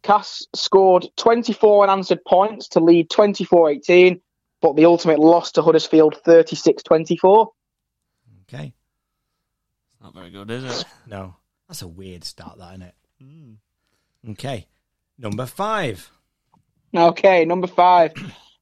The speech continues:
Speaker 1: Uh, so, Wigan lost twenty-eight nil to Catalans this weekend.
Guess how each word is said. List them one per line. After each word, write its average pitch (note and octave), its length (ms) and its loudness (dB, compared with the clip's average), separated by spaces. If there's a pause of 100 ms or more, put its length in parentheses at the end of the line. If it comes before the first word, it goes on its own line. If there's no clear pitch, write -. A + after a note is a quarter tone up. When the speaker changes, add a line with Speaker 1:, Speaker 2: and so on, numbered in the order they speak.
Speaker 1:
Uh, F3+ 340 2
so, G3 400 2
Wigan G#3+ 500 0 (220)
lost F#3+ 540 -2
twenty-eight A3 500 2
nil A3+ 220 4
to F3 300 0
Catalans G3+ 580 0
this F3 160 -8
weekend. D3+ 580 2